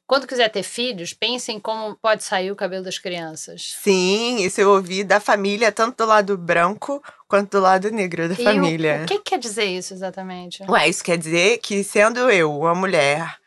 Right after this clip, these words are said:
Speaker 2: negra de pele clara, se eu casar com um homem negro, meus filhos vão nascer de cabelo duro.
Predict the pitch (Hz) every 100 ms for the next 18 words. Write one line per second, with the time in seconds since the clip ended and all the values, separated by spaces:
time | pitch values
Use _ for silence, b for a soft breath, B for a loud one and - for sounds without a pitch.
0 | - 202 190 160 165 160 - 156 170 -
1 | 185 143 151 190 185 180 214 208 180 -
2 | 202 185 190 190 185 185 214 226 226 -
3 | - 233 233 208 202 190 180 175 165 -
4 | 165 165 160 160 139 165 175 156